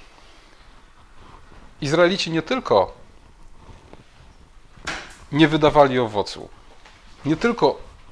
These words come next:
rażącą niewdzięczność okazywali Bogu, ale jeszcze dodatkowo czuli się w tym wszystkim bardzo pewni siebie. Czuli w tym wszystkim się bezpieczni,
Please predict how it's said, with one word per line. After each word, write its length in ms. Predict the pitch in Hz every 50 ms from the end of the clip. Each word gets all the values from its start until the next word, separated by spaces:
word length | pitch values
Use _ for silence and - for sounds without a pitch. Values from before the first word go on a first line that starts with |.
| - - - - - -
rażącą 600 | - 131 143 151 135 143 156 156 160 - 165 143
niewdzięczność 760 | 143 139 131 120 120 123 143 143 135 - - - - - -
okazywali 560 | - - 117 101 98 107 98 95 98 101 98
Bogu, 400 | 98 104 98 98 95 95 101 - - - - - - - - - - - - - - - -
ale 140 | - 127 151
jeszcze 200 | 185 180 - 180
dodatkowo 360 | 180 175 175 - 190 175 180
czuli 240 | 175 - 196 190 170
się 120 | - 185
w 60 | -
tym 120 | - 170 160
wszystkim 300 | - 180 - - 160 143
bardzo 220 | 147 143 131 -
pewni 320 | - - 156 143 131 131 117
siebie. 320 | - - - 92 - - - - - - - - - - - - - - - - - - - - - - - - - - - - - - - - - - - - - - - - - - - _ - _ - - _ - - - - - - -
Czuli 240 | - - 202 202 196
w 60 | -
tym 120 | - 170 165
wszystkim 340 | - - 160 - - 156 -
się 120 | - 147
bezpieczni, 720 | 131 131 135 - - - 135 113 104 - - - - -